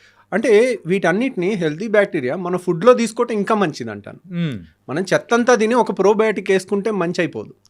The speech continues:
Speaker 2: ఓకే.
Speaker 1: So, మనం రోజు తినే దాంట్లో మీరు చెత్త తినాలనుకున్నారనుకోండి,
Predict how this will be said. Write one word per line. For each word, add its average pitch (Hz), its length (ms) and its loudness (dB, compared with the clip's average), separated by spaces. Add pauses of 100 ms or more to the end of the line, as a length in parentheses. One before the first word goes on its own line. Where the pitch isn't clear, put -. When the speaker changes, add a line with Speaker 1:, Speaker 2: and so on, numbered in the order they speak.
(120)
Speaker 2:
ఓకే. 113 420 -16 (500)
Speaker 1:
So, 233 60 4
మనం 202 280 0
రోజు 175 280 0
తినే 214 260 0
దాంట్లో 180 280 -2
మీరు 220 240 -2
చెత్త 170 140 0
తినాలనుకున్నారనుకోండి, 170 1400 -2